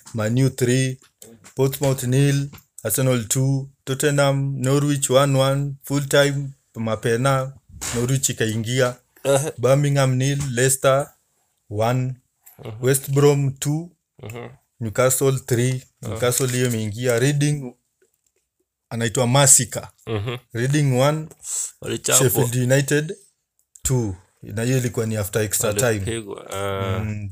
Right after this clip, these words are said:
Speaker 1: na
Speaker 2: Masika alikuwa anaingia game, alikuwa amefurahi, alikuwa
Speaker 1: Mm.
Speaker 2: amenijazz.
Speaker 1: Mm.
Speaker 2: Nilikuwa naiwatch.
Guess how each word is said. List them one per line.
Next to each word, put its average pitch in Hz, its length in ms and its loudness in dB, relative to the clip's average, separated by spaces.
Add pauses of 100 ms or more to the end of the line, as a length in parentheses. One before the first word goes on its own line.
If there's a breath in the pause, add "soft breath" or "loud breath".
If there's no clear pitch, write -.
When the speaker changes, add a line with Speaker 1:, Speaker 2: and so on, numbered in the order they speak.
(120)
Speaker 1:
na 113 320 -6
Speaker 2:
Masika 120 340 4
alikuwa 117 220 0
anaingia 117 260 -2
game, 123 220 -2
alikuwa 98 280 -6
amefurahi, 107 420 -4
alikuwa 113 280 -2
Speaker 1:
Mm. 110 60 -6
Speaker 2:
amenijazz. 107 640 -6
Speaker 1:
Mm. 127 380 -4
Speaker 2:
Nilikuwa 107 300 -8
naiwatch. 107 580 -4